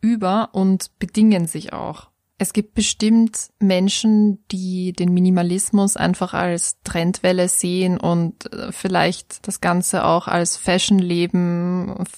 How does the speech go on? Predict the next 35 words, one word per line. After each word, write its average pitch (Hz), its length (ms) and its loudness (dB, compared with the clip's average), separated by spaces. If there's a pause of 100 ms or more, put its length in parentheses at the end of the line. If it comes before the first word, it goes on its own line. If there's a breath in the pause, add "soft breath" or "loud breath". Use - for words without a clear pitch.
(220)
<laughs> 185 560 -6
ich 233 160 4
weiß 214 220 4
nicht, 214 200 0
Lifestyle-Stil 190 1080 0
oder 175 160 -2
sonst 196 300 0
irgendetwas 185 480 -4
sehen. 180 360 -2
Aber 180 200 2
für 202 140 4
mich 196 420 4
hat 196 240 -4
der 202 60 4
Minimalismus 190 680 2
einfach 180 380 -2
eine 180 360 -2
viel 196 180 -2
größere - 500 -2
Bedeutung 180 680 0 (240)
und 202 220 4
auch 202 100 0
ein 190 140 2
ganz, 170 300 0
ganz 196 200 0
anderes 180 460 -2
Ziel. 180 440 0 (840)
Ich 196 160 2
habe 185 160 2
ja 190 120 2
vor 180 720 -2 (140)
zwei 170 360 -4
oder 190 120 -2
drei 180 400 -4
Wochen 214 800 2